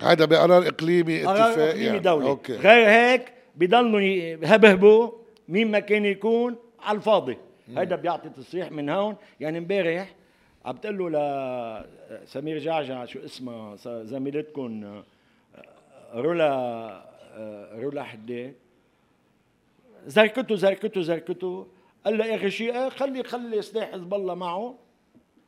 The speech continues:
Speaker 2: ونحن بنقعد لوحدنا". يعني كأنه عم بيقول
Speaker 1: كيف؟
Speaker 2: بده فيدرالية.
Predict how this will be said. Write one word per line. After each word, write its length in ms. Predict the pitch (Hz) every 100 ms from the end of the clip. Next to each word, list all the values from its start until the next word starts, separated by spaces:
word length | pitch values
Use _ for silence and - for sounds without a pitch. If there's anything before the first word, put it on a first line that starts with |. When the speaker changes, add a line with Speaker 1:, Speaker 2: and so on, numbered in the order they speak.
| _
Speaker 2:
ونحن 340 | 202 269 254 220
بنقعد 320 | 220 196 156
لوحدنا". 400 | 143 127 - 98 - _ -
يعني 140 | 151
كأنه 300 | 185 247 233
عم 100 | 196
بيقول 240 | 160 180 196
Speaker 1:
كيف؟ 80 | 202
Speaker 2:
بده 180 | 175 190
فيدرالية. 720 | 202 214 226 226 196 143